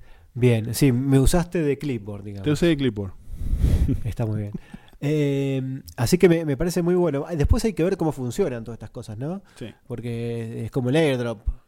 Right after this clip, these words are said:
Speaker 1: que te lo venden re bonito y después
Speaker 2: Bueno,
Speaker 1: tenés que
Speaker 2: Federici le
Speaker 1: rezar para
Speaker 2: funcionó
Speaker 1: que
Speaker 2: perfecto. Mandó una
Speaker 1: Sí,
Speaker 2: foto ahí que
Speaker 1: sí,
Speaker 2: hizo
Speaker 1: sí.
Speaker 2: con, con el Apple Pencil del iPad, lo mandó a la, a la, a una iMac que tenía ahí, funcionó perfecto.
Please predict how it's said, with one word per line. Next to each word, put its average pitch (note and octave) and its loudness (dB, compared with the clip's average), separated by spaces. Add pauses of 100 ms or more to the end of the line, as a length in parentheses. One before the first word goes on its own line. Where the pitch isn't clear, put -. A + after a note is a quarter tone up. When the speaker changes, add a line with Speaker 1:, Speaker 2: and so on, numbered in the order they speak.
Speaker 1:
que A#2 -10
te A2+ -10
lo A2+ -6
venden C3+ -4
re C#3 0
bonito E3+ 0
y E3 0
después C3+ -4
Speaker 2:
Bueno, D3 2
Speaker 1:
tenés A2+ 2
que B2+ 6
Speaker 2:
Federici D3+ 4
le - 8
Speaker 1:
rezar B2 4
para A#2 4
Speaker 2:
funcionó A#2 2
Speaker 1:
que - 2
Speaker 2:
perfecto. G#2 2
Mandó G#2+ 0
una D3+ 2
Speaker 1:
Sí, - -4
Speaker 2:
foto B2+ 2
ahí D3+ -6
que C#3 -12
Speaker 1:
sí, C#3+ -2
Speaker 2:
hizo C#3+ -4
Speaker 1:
sí. B2 -6
Speaker 2:
con, A#2+ -2
con A#2+ -2
el A2+ -2
Apple C3+ 0
Pencil F#3 -2 (440)
del B2 0
iPad, F#3+ -2
lo B2+ 0
mandó A#2+ 0
a C#3+ -2
la, B2+ -4
a A#2 -10
la, A2+ -10
a A2 -12
una C3 -4
iMac D#3 -4
que B2 -10
tenía B2 -4
ahí, D3+ -6
funcionó A#2+ -6
perfecto. - -10